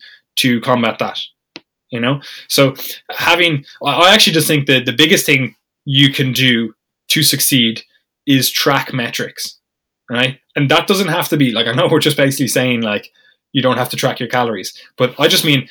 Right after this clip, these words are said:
track some metrics of success, you know? If you are looking to lose weight, you should be tracking your weight. You should have a goal for that weight, you know? If you are looking to gain weight, you should have a goal for that,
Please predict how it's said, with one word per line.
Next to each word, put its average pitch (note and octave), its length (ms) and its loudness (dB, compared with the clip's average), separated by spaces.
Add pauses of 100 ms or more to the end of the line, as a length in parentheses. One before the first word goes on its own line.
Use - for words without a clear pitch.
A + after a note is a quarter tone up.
(140)
track D#3 320 0
some F3+ 440 2
metrics C3 540 0
of B2 160 0
success, - 580 -4 (260)
you B2 80 -2
know? C#3 220 2 (260)
If F3 240 2
you F3+ 200 4
are D3 280 6
looking D3+ 340 4
to C#3 120 -2
lose C#3 280 6
weight, E3 380 2 (340)
you A#3+ 300 -2
should A3+ 180 4
be A#3 80 4
tracking G#3 360 -2
your D#3 120 0
weight. A2 300 -4 (420)
You F3 140 0
should F#3+ 200 2
have F3 500 2 (260)
a D#3 100 4
goal D3 640 6 (460)
for D#3+ 320 4
that A#2 200 2
weight, - 360 0 (420)
you C3 120 -2
know? C#3 260 -2
If E3+ 200 0
you F#3+ 120 4
are F3 80 8
looking E3 240 4
to C3+ 80 2
gain E3+ 320 4
weight, A2 240 -2 (240)
you D#3 240 0
should E3+ 160 0
have D#3+ 300 -2
a C#3+ 100 0
goal D#3 320 6
for C#3 140 -2
that, A2 180 -4